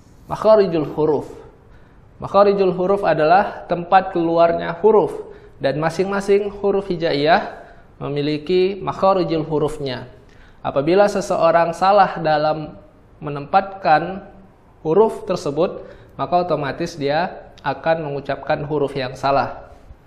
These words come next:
Lalu yang kedua adalah sifatul huruf atau cara mengucapkan huruf. Nah, di sini adalah bagian yang kedua atau aspek yang kedua yang perlu kita ketahui agar dapat mengucapkan huruf hijaiyah dengan tepat. Seperti huruf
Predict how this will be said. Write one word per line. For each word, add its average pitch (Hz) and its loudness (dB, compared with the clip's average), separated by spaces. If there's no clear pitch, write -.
Lalu 196 4
yang 185 0
kedua 175 4
adalah 175 2
sifatul 180 -2
huruf 196 2
atau 175 2
cara 196 4
mengucapkan 175 -4
huruf. 202 2
Nah, 131 -8
di 135 -6
sini 165 -4
adalah 165 4
bagian 151 0
yang 180 -6
kedua 190 2
atau - -6
aspek 202 -4
yang 175 -4
kedua 180 2
yang 165 -2
perlu 190 0
kita 175 -4
ketahui 160 -4
agar 175 2
dapat 165 2
mengucapkan 156 -4
huruf 151 -6
hijaiyah 143 -4
dengan 139 -8
tepat. 143 -2
Seperti 180 -4
huruf 180 -2